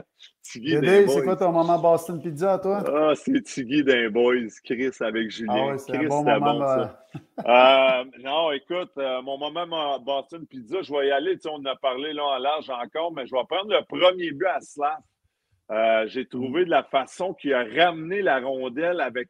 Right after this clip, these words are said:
Speaker 1: un genre de toe drag, comme on dit, sur le bout de la palette. Puis c'est, il a utilisé
Speaker 2: Une
Speaker 1: le
Speaker 2: cuillère.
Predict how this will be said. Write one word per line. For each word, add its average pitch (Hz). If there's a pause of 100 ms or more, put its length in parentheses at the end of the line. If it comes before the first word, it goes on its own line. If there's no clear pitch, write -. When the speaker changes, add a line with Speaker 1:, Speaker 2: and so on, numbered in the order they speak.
Speaker 1:
un 123
genre 147
de 131
toe 147
drag, 143
comme 135
on 127
dit, 139
sur 147
le 127
bout 143
de 151
la 156
palette. 151 (360)
Puis 123
c'est, 143
il 120
a 123
utilisé 123
Speaker 2:
Une 170
Speaker 1:
le 160
Speaker 2:
cuillère. 147